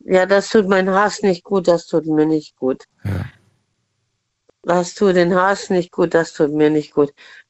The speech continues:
Speaker 1: Also lieber dann hier noch bleiben, bis sich das alles abgekühlt hat.
Speaker 2: Hm.
Speaker 1: Hier ist gerade alles ein bisschen verschickt.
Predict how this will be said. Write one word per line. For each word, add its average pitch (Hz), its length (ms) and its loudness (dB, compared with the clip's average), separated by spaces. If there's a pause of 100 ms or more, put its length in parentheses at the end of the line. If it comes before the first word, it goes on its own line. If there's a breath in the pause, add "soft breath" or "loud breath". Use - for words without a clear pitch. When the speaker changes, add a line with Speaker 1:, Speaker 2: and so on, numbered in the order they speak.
(100)
Speaker 1:
Also 170 300 -4 (180)
lieber 170 360 0
dann 160 280 0
hier 165 260 -2
noch 175 260 0
bleiben, 165 640 0
bis 156 400 -6
sich 156 260 -12
das - 220 -14
alles 160 280 0
abgekühlt 175 760 -2
hat. 170 200 -4 (680)
Speaker 2:
Hm. 90 240 -2 (1600)
Speaker 1:
Hier 214 180 4
ist - 140 -4
gerade 185 360 2
alles 185 340 0
ein 165 140 2
bisschen 165 380 0
verschickt. - 840 -4